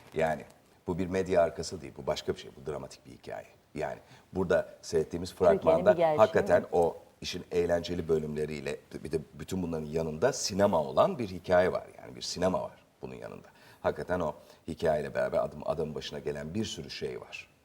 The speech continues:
Speaker 1: aslında. Onlar da iyi yapılmış, o hikaye iyi anlatılmış, karakterler gayet iyi çözümlenmiş. Yani böyle bir hikaye var. Yoksa ben hani sadece bir,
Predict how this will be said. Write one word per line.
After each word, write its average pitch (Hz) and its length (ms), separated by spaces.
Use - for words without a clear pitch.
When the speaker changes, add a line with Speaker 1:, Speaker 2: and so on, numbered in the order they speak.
Speaker 1:
aslında. - 420
Onlar 82 320
da 76 60
iyi 73 220
yapılmış, 64 340
o 65 80
hikaye 71 380
iyi 73 240
anlatılmış, 65 420
karakterler 69 520
gayet 71 380
iyi 73 100
çözümlenmiş. 65 600
Yani 65 200
böyle 71 220
bir 71 100
hikaye 78 380
var. - 100
Yoksa 78 360
ben 92 200
hani 90 340
sadece 85 520
bir, 80 220